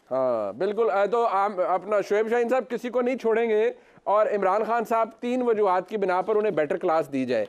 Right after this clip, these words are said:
अडयाला जेल मुंतकिल किया जाए, अ, और उनको घर का खाना दिया जाए, पर्सनल फिजिशियन उनको तक पहुँचे। ये आपको याद पड़ता है अभी ये जिस बात का जिक्र आमिर इलियास राणा साहब कर रहे हैं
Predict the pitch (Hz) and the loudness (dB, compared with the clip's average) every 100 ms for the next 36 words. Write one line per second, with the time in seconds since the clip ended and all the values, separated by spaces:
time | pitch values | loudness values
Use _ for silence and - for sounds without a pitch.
0 | - - - 185 190 202 233 208 214 220 | -6 -10 -2 0 2 4 2 2 2 2
1 | 208 185 170 175 220 196 196 190 165 156 | 0 -4 -4 -4 -4 -4 0 0 2 2
2 | 156 123 - - _ - 156 - 175 196 | 2 0 -4 -14 _ -2 -2 0 2 2
3 | 196 196 202 202 202 175 180 190 208 185 | 2 2 2 2 0 2 2 0 0 0
4 | 190 190 165 175 160 151 131 104 _ _ | 0 0 0 0 2 2 2 -2 _ _
5 | _ _ 226 226 - 247 240 240 131 185 | _ _ -2 -2 -2 0 0 0 -4 -4
6 | 185 196 226 214 180 - 185 180 190 190 | -2 0 0 -2 -4 -4 -2 0 0 0
7 | 185 - 185 175 180 143 110 _ _ _ | -2 0 0 0 0 0 0 _ _ _
8 | _ 233 269 262 254 294 220 208 220 277 | _ -4 0 2 0 2 2 2 0 -2
9 | 330 339 302 294 285 240 208 214 208 247 | 2 2 2 2 0 0 0 0 0 -2
10 | 190 185 233 220 220 220 - 170 208 208 | -2 -2 0 2 2 0 0 -2 0 0
11 | 190 190 170 175 185 202 180 170 190 190 | 0 0 0 0 0 -2 0 0 2 0
12 | 147 | -2